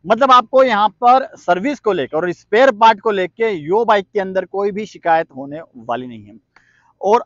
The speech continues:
आज मैं इसका special review करने के लिए निम्बाहेड़ा शहर आया हूँ और यो electron अभी website पे update भी नहीं हुआ है और मेरे पास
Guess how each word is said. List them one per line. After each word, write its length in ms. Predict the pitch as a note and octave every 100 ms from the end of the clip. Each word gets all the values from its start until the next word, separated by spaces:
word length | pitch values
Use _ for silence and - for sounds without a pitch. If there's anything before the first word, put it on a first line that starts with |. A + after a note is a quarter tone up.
| -
आज 240 | F#3+ C4
मैं 120 | C4 C4+
इसका 300 | - B3+ G#3+
special 480 | - - C4 B3+ A#3
review 240 | F#3+ A3+
करने 280 | A3+ G3+ G3+
के 100 | F#3+
लिए 180 | G3 G3+ E3
निम्बाहेड़ा 540 | D#3+ E3+ F#3 E3+ E3
शहर 260 | D#3+ D#3+ D#3+
आया 160 | C3+ D#3+
हूँ 260 | F3+ A3+
और 120 | A3+ G3+
यो 320 | C3+ D#3+ A#3
electron 360 | A3+ G#3+ A3 A3+
अभी 300 | F3 A#3 - _ _ -
website 680 | D#3+ D3+ F#3+ F3+ B3 C4+ A3+
पे 100 | B3+
update 600 | - - F3+ E3 A3 G#3+
भी 180 | A3+ A#3 - -
नहीं 300 | E3+ F3+ G#3+
हुआ 240 | E3+ C#3+
है 160 | D3 G#3 _ _ -
और 140 | E3+ G3
मेरे 200 | F#3+ A#3
पास 200 | C4